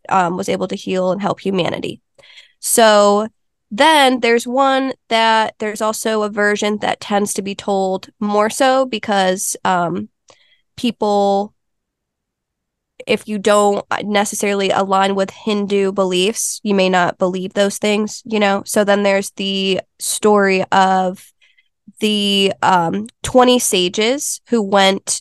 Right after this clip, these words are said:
to sit in meditation. So nineteen sages went into a deep meditation, and then one sat, um, to watch guard, and they were in deep meditation for several weeks. And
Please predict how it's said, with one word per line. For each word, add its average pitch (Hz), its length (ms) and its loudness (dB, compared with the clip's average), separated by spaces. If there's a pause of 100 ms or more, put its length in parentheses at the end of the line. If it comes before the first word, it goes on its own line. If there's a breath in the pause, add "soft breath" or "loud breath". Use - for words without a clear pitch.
(140)
to 196 480 0
sit - 260 -2
in 208 60 0
meditation. 190 580 -2
So - 140 -4
nineteen 220 500 0
sages 214 400 -2
went 202 160 0
into 202 240 -4
a 190 60 -2
deep 202 240 -6
meditation, 202 720 -2 (440 loud breath)
and 202 120 2
then 196 260 2
one 202 360 2
sat, 196 680 -2 (320)
um, 190 400 -2 (300)
to 202 280 -2
watch 190 300 0
guard, 180 420 0 (420 loud breath)
and 202 320 6
they 214 140 2
were 240 180 4
in 214 340 -2
deep 220 200 -6
meditation 208 600 -2
for 190 560 0 (140)
several 214 360 0
weeks. - 580 -4 (440 soft breath)
And 202 640 2